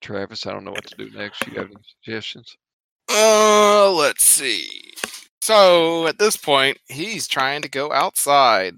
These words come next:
Speaker 2: and this thing is on the ground floor. He's at, probably going to, how many elevators in this building?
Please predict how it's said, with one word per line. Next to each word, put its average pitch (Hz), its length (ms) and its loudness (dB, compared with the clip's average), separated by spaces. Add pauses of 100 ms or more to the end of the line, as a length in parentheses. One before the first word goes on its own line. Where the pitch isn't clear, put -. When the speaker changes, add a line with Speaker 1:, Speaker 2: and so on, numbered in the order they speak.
(160)
Speaker 2:
and 117 400 -4
this - 100 -10
thing 135 200 -10
is 120 120 -10
on 120 140 -4
the 113 80 -10
ground 113 300 -8
floor. 160 560 -4
He's 143 580 -16
at, - 120 -10 (580)
probably 196 760 -10
going 151 640 -10
to, 110 580 -10 (1200)
how 151 160 0
many 180 200 4
elevators 113 380 0
in 98 80 -6
this - 80 -4
building? - 420 -16